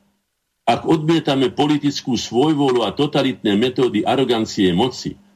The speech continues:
a rešpektujeme vedecké argumenty odborných a morálnych autorít, ak chceme zmenu vo vedení nášho štátu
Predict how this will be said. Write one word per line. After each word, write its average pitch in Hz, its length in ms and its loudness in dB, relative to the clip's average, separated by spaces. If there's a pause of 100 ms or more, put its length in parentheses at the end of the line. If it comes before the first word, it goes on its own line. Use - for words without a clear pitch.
(260)
a 180 80 0
rešpektujeme 135 720 0
vedecké 120 560 -2
argumenty 117 640 0
odborných 117 560 0
a 90 80 0
morálnych 95 480 0
autorít, 92 400 -4 (1300)
ak - 400 -2 (640)
chceme 117 240 2
zmenu 120 480 0 (320)
vo 101 80 2
vedení 127 400 2
nášho 107 400 -2
štátu - 560 -4